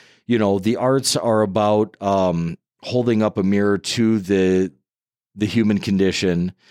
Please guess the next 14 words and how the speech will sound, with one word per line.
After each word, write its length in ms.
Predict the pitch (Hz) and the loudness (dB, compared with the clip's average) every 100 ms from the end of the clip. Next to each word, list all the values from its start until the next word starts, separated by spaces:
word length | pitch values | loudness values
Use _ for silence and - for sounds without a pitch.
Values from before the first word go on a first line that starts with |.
| _ - | _ -6
and, 460 | 107 104 98 92 | -2 0 2 2
um, 540 | 95 90 87 85 82 82 _ _ _ _ _ | 2 2 0 0 -4 -6 _ _ _ _ _
a 120 | - 107 | -8 -4
computer 480 | 104 90 139 131 | -4 0 2 2
holding 320 | 104 113 107 101 | 2 2 4 2
up 140 | 95 | 2
that 180 | 98 92 | 0 2
mirror 260 | 95 92 | 2 2
just 340 | 87 90 - - | 2 0 0 0
isn't 380 | 92 92 85 - | 0 0 -4 -4
quite 220 | 92 82 | -6 -4
the 80 | - | -2
same 240 | - 73 | -4 -4
thing. 300 | - 57 55 | -8 -10 -12